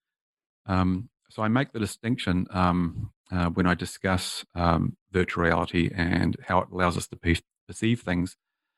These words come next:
that we need to think about the depiction itself and what it is that the depiction depicts. So the intentional object. Um, so when you look at something within a virtual reality headset, often you are just looking or fictionally looking at a fictional thing.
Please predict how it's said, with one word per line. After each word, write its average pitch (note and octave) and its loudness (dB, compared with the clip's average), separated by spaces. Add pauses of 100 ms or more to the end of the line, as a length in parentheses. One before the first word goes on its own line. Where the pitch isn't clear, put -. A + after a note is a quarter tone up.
(380)
that A#2 -4
we A2+ 2
need B2+ 2
to A2+ 0
think A#2+ -4
about G2 2 (640)
the G2+ 2
depiction A2+ -4
itself - -2 (200)
and F#2 -2
what A2 2
it G#2 0
is G#2 0
that - -10
the - -10
depiction F2+ 0
depicts. - -6 (420)
So F#2 -2
the F2+ -2
intentional F#2 0
object. - 0 (100)
Um, F#2 0
so F#2 -2
when A2 2
you G#2 2
look A#2 -2
at - -8
something F#2+ 0
within F#2 4
a F2+ 2
virtual F#2 0
reality F2 0
headset, A#2+ 2 (540)
often C#3 -2
you G#2+ 2
are A2 2
just F#2+ -6
looking F2+ 0
or F2+ 2 (240)
fictionally E2 2
looking E2+ 0
at F2 2
a E2+ 2
fictional F2 -2
thing. E2+ -4